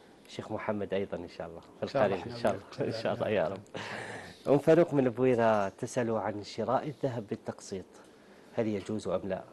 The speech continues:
Speaker 1: هذا وش فهمنا من السؤال؟
Speaker 2: نعم.
Speaker 1: لأنه كانت الملاك-، المكالمة ناقصة شوية. وش نجاوبوها شيخ؟
Speaker 2: نعم، هذه المسألة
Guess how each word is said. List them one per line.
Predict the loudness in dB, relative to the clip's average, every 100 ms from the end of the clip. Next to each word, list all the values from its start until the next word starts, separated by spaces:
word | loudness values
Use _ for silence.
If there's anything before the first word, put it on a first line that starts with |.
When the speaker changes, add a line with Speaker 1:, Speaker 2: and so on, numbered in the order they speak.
| -8
Speaker 1:
هذا | -2 2
وش | 2 2
فهمنا | 0 2 2
من | 2 2
السؤال؟ | 0 4 6
Speaker 2:
نعم. | 4 2 -2 -16 0
Speaker 1:
لأنه | 0 2
كانت | 0 0 0
الملاك-، | 2 2 0 -10
المكالمة | -6 -6 2 4 4 0
ناقصة | -2 -4 -10 -12
شوية. | -8 -6 -6 -8 -10 -20 -20 -20 -20 -18 -10
وش | -6 -4
نجاوبوها | -2 -4 -6 -12
شيخ؟ | 4
Speaker 2:
نعم، | 8 8
هذه | 8 8
المسألة | 4 4 6 6 4 -2